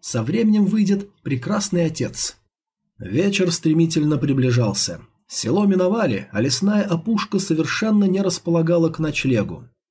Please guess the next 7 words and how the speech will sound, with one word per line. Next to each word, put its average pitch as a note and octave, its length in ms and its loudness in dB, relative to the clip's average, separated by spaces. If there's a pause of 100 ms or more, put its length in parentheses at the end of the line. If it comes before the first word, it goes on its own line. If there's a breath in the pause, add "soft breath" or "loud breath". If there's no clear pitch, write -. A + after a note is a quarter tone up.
Мимо C3 340 2
них F#3+ 320 0
по C#3 80 -2
дороге F3+ 440 2
пошаркал G3 760 -2 (300)
уже D#3 220 -2
качающийся G3 960 -2